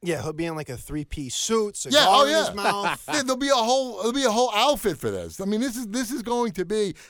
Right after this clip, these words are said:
Speaker 2: a major, major thing in the Marano household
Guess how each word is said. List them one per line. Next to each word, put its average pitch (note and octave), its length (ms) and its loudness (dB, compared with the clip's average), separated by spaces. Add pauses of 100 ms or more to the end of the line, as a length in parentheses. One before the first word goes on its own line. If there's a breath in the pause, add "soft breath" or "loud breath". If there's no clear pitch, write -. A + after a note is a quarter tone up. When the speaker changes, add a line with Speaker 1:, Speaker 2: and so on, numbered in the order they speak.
Speaker 2:
a F3+ 220 2
major, B3+ 960 2
major G#3+ 580 0
thing F#3+ 420 -2 (180 loud breath)
in E3 120 2
the E3 80 4
Marano E3+ 480 2
household C#3 720 -2